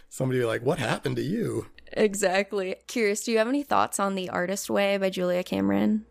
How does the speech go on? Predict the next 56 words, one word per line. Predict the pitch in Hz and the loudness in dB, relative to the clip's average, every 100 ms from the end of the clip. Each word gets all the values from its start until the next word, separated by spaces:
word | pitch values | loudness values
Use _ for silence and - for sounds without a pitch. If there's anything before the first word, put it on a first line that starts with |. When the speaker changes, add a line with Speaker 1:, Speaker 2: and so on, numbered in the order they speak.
| - | -6
Speaker 1:
You | - 196 | 2 6
know, | 214 170 | 6 6
I | 170 214 | 4 4
have | 214 | 0
never | 170 170 165 | 2 2 2
actually | 147 143 151 135 - | 2 0 0 -2 -6
followed | - - 131 143 135 | -6 0 4 4 2
it | - | -2
through, | - 135 135 139 139 | -4 2 4 4 0
like, | 143 123 113 | -2 -2 0
done | 127 143 | 2 2
it, | 156 | 2
but | 135 123 - | 0 -2 0
I, | 123 123 - - | 0 0 -4 -2
I'm | 131 | -2
a | 123 | 0
big | 120 127 | 0 -2
fan | - 139 135 135 | -2 0 2 0
of | 131 117 113 110 117 | -2 -6 -8 -8 0
those | 131 123 117 - | 0 0 -4 -8
types | - 107 123 - | -8 -8 -6 -8
of | 143 | -6
things. | - 156 147 | -2 -2 0
And | 123 | 0
I | |
know | 127 123 | 0 2
her | 139 147 | 6 8
book | 139 135 | 6 4
is, | 123 107 | 0 -2
is | - 113 | -6 -6
very | 104 120 117 113 | -2 2 2 2
well | 113 110 | 0 0
known | 107 110 110 | 0 0 0
and, | 113 117 107 | -2 -4 -2
and | 113 107 107 | -4 -4 -6
very | 113 107 | -2 -2
well | 107 107 | 0 -2
respected. | 104 - 104 101 101 | -4 -8 -10 -10 -12
And | 101 | -10
so, | - 98 98 | -10 -10 -12
you | 123 | -12
know, | 104 | -8
it | 123 | -8
is | 120 | -6
something | 143 131 127 107 | -4 -4 -6 -6
I | 110 | -6
will | 104 | -6
say, | - 104 101 - - - | -10 -10 -10 -14 -20 -6
yes, | 123 110 - - - | -4 -2 -6 -10 -14
you | - 120 | -12 -8
should, | 110 104 113 | -6 -6 -4
you | - 131 | -2 0
know, | 113 | 0
if, | 147 | 2
if | 135 - | 0 2
it, | 131 | 0